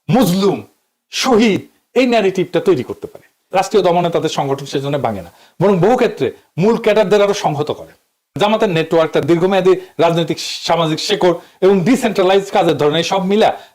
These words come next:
জামাতকে এমন একটা সংগঠনে পরিণত করছে যা শুধু নেতার মৃত্যুদণ্ডে ভেঙে পড়ে না। Finally, এই রায়ে বিএনপির মোরাল ডিফিট হইল। কেমনে? বিএনপি আওয়ামী লীগকে আশ্রয় প্রশ্রয় দিতেছিল, এখন এক দল এসে কবে, "কেন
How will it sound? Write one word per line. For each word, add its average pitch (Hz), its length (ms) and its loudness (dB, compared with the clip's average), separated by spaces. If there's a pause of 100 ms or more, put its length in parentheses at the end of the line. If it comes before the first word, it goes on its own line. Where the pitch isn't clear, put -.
জামাতকে 185 340 0
এমন 226 300 0
একটা 233 160 -2
সংগঠনে 202 440 0
পরিণত 190 360 0
করছে 151 280 -2 (280)
যা 180 80 2
শুধু 214 200 2
নেতার 202 260 2
মৃত্যুদণ্ডে 165 460 0
ভেঙে 143 220 -2
পড়ে - 260 -10
না। - 80 -20 (360)
Finally, 220 320 2 (420)
এই 247 320 2 (380)
রায়ে 185 420 0 (100)
বিএনপির 175 600 0
মোরাল 147 300 2
ডিফিট 110 280 -6
হইল। 76 160 -20 (120)
কেমনে? 185 280 -2 (420)
বিএনপি 240 360 4
আওয়ামী 180 240 2
লীগকে 175 220 -2
আশ্রয় - 240 -4
প্রশ্রয় 135 280 -6
দিতেছিল, 101 360 -10
এখন 196 300 -2
এক 185 200 -2
দল 185 140 2
এসে 170 180 0
কবে, 143 280 0
"কেন 190 240 -2